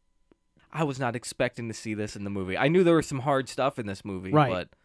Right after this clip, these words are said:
Speaker 1: bec-, and because it's so fun most of the time.
Speaker 2: I
Speaker 1: Like,
Speaker 2: know.
Speaker 1: even though it's terrible stuff happening, it's fun. But, like, this was not fun.
Speaker 2: No.
Speaker 1: <laughs> Not at all.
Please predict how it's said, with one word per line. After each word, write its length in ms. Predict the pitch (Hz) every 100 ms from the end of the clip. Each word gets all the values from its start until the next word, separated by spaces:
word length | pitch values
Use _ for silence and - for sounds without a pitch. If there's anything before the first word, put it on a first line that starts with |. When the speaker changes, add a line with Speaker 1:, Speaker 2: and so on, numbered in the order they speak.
| _ _ _ _ _ _ _
Speaker 1:
bec-, 160 | 160 -
and 140 | 175
because 260 | 190 214 220
it's 160 | 190 -
so 180 | 214
fun 440 | - - 185 233 240
most 280 | 139 - 123
of 60 |
the 60 | 110
time. 360 | 120 90 87 92
Speaker 2:
I 60 |
Speaker 1:
Like, 80 | 185
Speaker 2:
know. 320 | 196 202 170
Speaker 1:
even 180 | 196 220
though 100 | 214
it's 140 | 190 -
terrible 500 | - 185 214 190 139
stuff 280 | - - 170
happening, 560 | - 156 202 220 254 277 _ _
it's 180 | - -
fun. 540 | - - 240 135 95 98 - - - - - _
But, 240 | 208 180
like, 280 | 175 156 120 _ _ -
this 280 | 233 -
was 160 | - 147
not 240 | 196 160
fun. 320 | - 170 139 170
Speaker 2:
No. 200 | 226 302
Speaker 1:
<laughs> 20 |
Not 260 | 190 185 185
at 140 | 165
all. 340 | 165 185 180